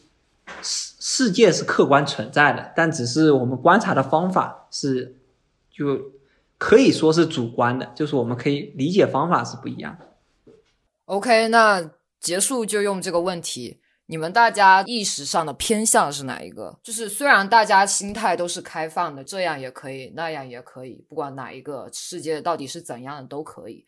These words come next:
Speaker 2: 但是大家都会有一个偏向，你们会更偏向哪一个？
Speaker 1: 我觉得吧，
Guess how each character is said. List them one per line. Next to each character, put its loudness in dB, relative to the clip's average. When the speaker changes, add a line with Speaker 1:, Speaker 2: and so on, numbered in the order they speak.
Speaker 2:
但 -10
是 -4
大 -4
家 0
都 -2
会 -8
有 -8
一 -12
个 -10
偏 -12
向， -8
你 -16
们 -10
会 -6
更 -6
偏 -12
向 -8
哪 -16
一 -20
个？ -20
Speaker 1:
我 -6
觉 -12
得 -4
吧， -4